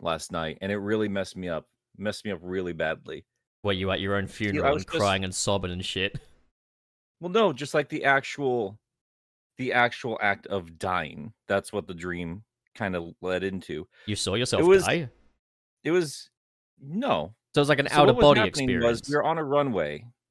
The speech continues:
Speaker 1: I say me. I was in, was in the, the co-pilot seat. Pup, I think you were trying to fly it, but you just kept, you wouldn't actually ever take off, and then there was this giant plane behind us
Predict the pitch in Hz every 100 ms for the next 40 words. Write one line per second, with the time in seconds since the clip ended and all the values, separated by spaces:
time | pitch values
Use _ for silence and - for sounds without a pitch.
0 | _ 113 117 139 127 131 98 85 110 _
1 | _ - 117 131 120 104 _ _ _ _
2 | _ _ _ - 127 117 107 92 85 101
3 | - 120 - 101 85 80 - 95 - 185
4 | - 214 208 190 175 156 - 127 117 95
5 | 110 87 85 98 107 110 123 - - 113
6 | _ _ _ _ _ - 120 139 113 120
7 | 120 123 117 104 131 104 107 113 104 110
8 | 107 107 101 - 90 90 82 101 113 98
9 | - 101 87 85 78 104 85 - - -